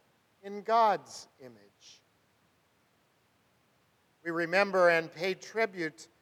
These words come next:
to the survivors who bore witness to what happened and to the victims,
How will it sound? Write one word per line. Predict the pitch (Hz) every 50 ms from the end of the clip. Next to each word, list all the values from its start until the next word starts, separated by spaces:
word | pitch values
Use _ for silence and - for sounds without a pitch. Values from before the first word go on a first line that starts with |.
| _ _ _ _
to | - 214 220
the | 196 208
survivors | 190 - 202 214 208 180 196 196 190 190 185 175 139 135 127 117 110 104 - - - - _ _ _ _ _ _ _ _ _ _ _ _ _
who | 220 202
bore | 175 214 214 208 208
witness | 208 240 277 277 262 262 254 240 214 - - -
to | - 220 233
what | 214 220 220 208 180
happened | 156 160 190 185 175 175 - 156 139 123 120 117 117 113 _ _ _ _ _ _ _ _ _ _ _ _ _ _ _ _ _
and | 208 208 208 208 190
to | - - 214 226
the | 196 202 190
victims, | 165 180 190 180 - _ - 143 131 120 110 110 _ - - -